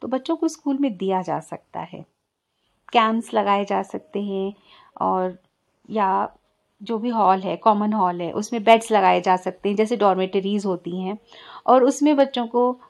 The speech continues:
रोका जा सकता है एक दिन के लिए। उनके लिए भी बहुत अद्भुत अनुभव होगा। घर से बाहर कभी वो खुद अपनी जिम्मेदारी एक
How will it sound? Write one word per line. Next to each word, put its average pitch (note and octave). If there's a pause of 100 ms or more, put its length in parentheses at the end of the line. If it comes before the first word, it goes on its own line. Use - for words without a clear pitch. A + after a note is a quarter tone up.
रोका F#3+
जा D#3+
सकता -
है F3+
एक A3+
दिन E3+ (100)
के -
लिए। D#3+ (440)
उनके B3
लिए C#4
भी C#4
बहुत B3 (300)
अद्भुत A3+
अनुभव A3
होगा। G3+ (280)
घर B3
से C4+
बाहर G#3
कभी A3+
वो A#3
खुद C#4+
अपनी A3
जिम्मेदारी G3+
एक G#3+